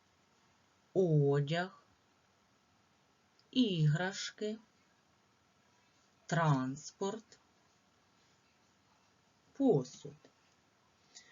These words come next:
Малята, ці групи предметів не живі, тому що їх виготовили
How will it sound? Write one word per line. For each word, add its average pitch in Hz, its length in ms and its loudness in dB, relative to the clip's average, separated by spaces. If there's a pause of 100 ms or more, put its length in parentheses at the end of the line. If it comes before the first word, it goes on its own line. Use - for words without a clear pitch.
(200)
Малята, 147 400 0
ці 208 280 -2
групи 156 420 0
предметів 190 800 -6 (260)
не 190 220 2
живі, 269 460 -4 (680)
тому 139 360 0 (100)
що - 240 -6
їх 147 280 -6
виготовили 190 960 -6